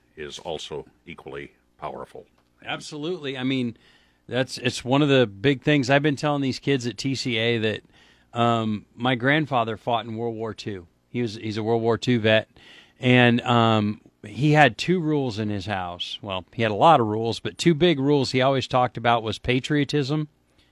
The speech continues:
Speaker 2: We're gonna respect our country, and we're gonna vote. And we have to do those kind of things. So,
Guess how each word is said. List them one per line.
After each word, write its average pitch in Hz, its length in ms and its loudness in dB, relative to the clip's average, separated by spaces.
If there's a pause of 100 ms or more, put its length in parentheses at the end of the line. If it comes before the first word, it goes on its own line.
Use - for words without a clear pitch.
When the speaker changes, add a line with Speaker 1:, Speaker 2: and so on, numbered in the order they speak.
(140)
Speaker 2:
We're 117 160 2
gonna 123 180 4
respect 110 460 0
our 123 120 0
country, 127 560 0 (260)
and 110 100 -4
we're 113 140 0
gonna 107 140 2
vote. 87 280 -6 (500)
And 104 80 0
we 104 120 0
have 113 340 0
to 117 100 -6
do 101 180 -6
those 98 260 -6
kind 98 180 -6
of 92 80 -10
things. 82 300 -14
So, 95 320 -4